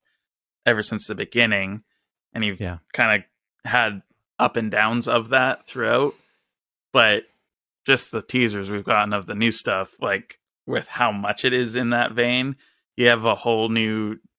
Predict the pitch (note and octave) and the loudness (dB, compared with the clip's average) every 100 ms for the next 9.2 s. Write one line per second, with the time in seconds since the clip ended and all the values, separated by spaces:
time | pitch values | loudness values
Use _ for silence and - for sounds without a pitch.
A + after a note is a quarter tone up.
0 | _ _ - A#2+ A2+ G2 G#2+ - A2+ G2 | _ _ -2 0 2 0 0 -2 -6 -6
1 | F#2+ _ _ _ _ B2 A2 A2 G#2 A2 | -8 _ _ _ _ -4 -2 -2 -2 0
2 | A2 G#2+ G#2+ A2 G#2+ G2+ G2+ - _ _ | 0 0 0 -2 0 0 -2 -6 _ _
3 | _ _ _ - A#2+ A2+ A#2 G#2+ G#2 G2+ | _ _ _ -6 -6 -6 -4 -2 2 2
4 | F#2+ F#2+ F2+ _ _ C3 A#2 A2 G#2 G#2 | 2 -2 -12 _ _ 0 0 2 0 0
5 | G#2 G2 - G2 F#2+ - G2+ G2 F#2+ - | -2 -2 -4 -2 -2 -4 -4 -4 -6 -8
6 | - G#2 F#2+ - _ _ _ _ _ _ | -2 0 -2 -6 _ _ _ _ _ _
7 | B2 A#2 G#2+ G2+ G2 A#2 G#2 A2+ G2+ G2 | 2 4 2 -2 -6 -6 -4 -2 -4 -4
8 | G#2 G2 G2+ A#2 A2 A2 G2+ A2+ G2+ G2 | -4 0 -2 -2 -6 -6 -8 -8 -10 -10
9 | F#2+ F#2+ | -12 -14